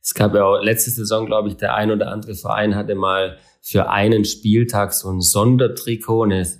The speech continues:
eine Sonderanfertigung aus recyceltem Pla-, Plastik. Aber da hatte ich dann auch das Gefühl, das wird marketingtechnisch so angepriesen, dass es jetzt was Besonderes wäre, dass es irgendwie eher den Anschein macht, sie wollen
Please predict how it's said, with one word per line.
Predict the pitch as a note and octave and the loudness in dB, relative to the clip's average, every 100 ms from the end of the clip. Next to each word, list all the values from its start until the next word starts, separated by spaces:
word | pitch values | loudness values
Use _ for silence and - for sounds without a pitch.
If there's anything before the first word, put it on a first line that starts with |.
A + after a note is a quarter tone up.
| - | -8
eine | F#2 | -4
Sonderanfertigung | F2+ G2+ A2+ A#2 - G#2 G#2 G2+ G2 G2+ G2 | -2 2 2 2 0 -6 -4 -6 -2 -2 0
aus | F#2 F2+ - | -2 0 -2
recyceltem | F#2+ F2+ G2 F#2+ G2 F2+ F2 E2 | -2 -2 0 0 -2 -4 -6 -4
Pla-, | F#2 G#2 - - | -2 -2 -4 -4
Plastik. | G2+ G#2+ - C#3 C3+ - _ _ _ - _ _ _ - _ _ | 0 0 0 -2 -2 -12 _ _ _ -20 _ _ _ -20 _ _
Aber | E2+ F2+ | 0 2
da | G2 | 4
hatte | G2 A2+ | 4 2
ich | - | 0
dann | G2 | -2
auch | G#2 A#2+ | 0 0
das | A#2+ - | 0 -2
Gefühl, | G#2+ - A#2 B2+ | -2 0 4 4
das | - - | 2 -2
wird | G2 | -2
marketingtechnisch | F#2+ G#2 G#2+ C3 A#2 A2 G#2 A2 G2 G#2 - | 0 0 0 -2 -2 -4 -2 -4 -2 0 2
so | - A2 | 4 2
angepriesen, | - A#2+ B2+ C3 B2+ A#2 B2 C3 - B2 A#2 A#2 - F#2+ - | 2 2 2 2 -2 -2 2 2 2 0 0 -2 -2 -4 -2
dass | G#2+ G#2 | -2 -2
es | - | -4
jetzt | G2+ | -2
was | G2+ G2 | -2 -2
Besonderes | G2+ F#2+ G#2+ B2+ B2 A#2 - | -2 0 4 4 2 -2 0
wäre, | A2 A2 | 0 2
dass | G2+ G2 | 2 0
es | G2+ | -2
irgendwie | - G#2 G#2 G2 G2+ G#2 | 0 0 0 0 0 0
eher | - A2 | 2 2
den | A2+ G2+ | 2 -2
Anschein | - A2+ A2+ G#2+ | -2 -2 0 0
macht, | G#2 G2+ G2+ | 0 0 -4
sie | - G#2 F#2 | -4 -2 2
wollen | G2 G2 G2 G2+ - | 2 2 0 -10 -12